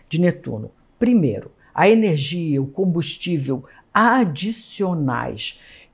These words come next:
que geralmente temos na Lua Crescente para insistir em investir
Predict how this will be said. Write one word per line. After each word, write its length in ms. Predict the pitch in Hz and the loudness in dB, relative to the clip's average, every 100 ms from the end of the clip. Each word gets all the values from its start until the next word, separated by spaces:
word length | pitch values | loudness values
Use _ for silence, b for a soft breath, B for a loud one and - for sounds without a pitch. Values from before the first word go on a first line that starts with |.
| - | -4
que 380 | - 180 - - | 2 2 2 -6
geralmente 800 | 139 208 208 165 160 156 - - - | 2 4 4 2 2 -2 -8 -6 4
temos 600 | 185 233 240 170 139 - | 6 6 6 2 0 -4
na 140 | 135 | -4
Lua 240 | 131 143 139 | -2 -2 -4
Crescente 600 | 131 127 - 139 127 - | -4 -8 -4 -2 -2 -6
para 320 | 139 143 - - | -2 -2 -2 4
insistir 1300 | 277 381 - - - 247 254 - - - 156 120 - _ _ | 6 6 0 -8 -6 -2 -2 -4 -12 -8 -4 -4 -6 _ _
em 240 | 156 156 - | -2 -2 4
investir 1300 | 269 330 349 240 160 208 208 - - - 147 - | 6 6 4 0 -2 -2 -2 -6 -12 -6 -4 -4